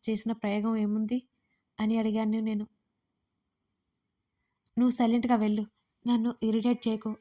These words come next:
అంది స్ఫూర్తి. "నువ్వేమైనా మాస్టర్ చెఫ్ అన్నట్టు బిల్డప్ ఇవ్వకు.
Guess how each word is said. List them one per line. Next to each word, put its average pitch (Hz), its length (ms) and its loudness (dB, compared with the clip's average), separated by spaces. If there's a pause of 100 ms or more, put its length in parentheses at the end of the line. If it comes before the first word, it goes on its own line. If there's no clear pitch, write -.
(140)
అంది 214 320 2
స్ఫూర్తి. 220 480 -4 (2750)
"నువ్వేమైనా 269 400 4
మాస్టర్ 220 500 2
చెఫ్ 247 240 0 (560)
అన్నట్టు 220 340 0
బిల్డప్ 202 340 2
ఇవ్వకు. 208 360 -2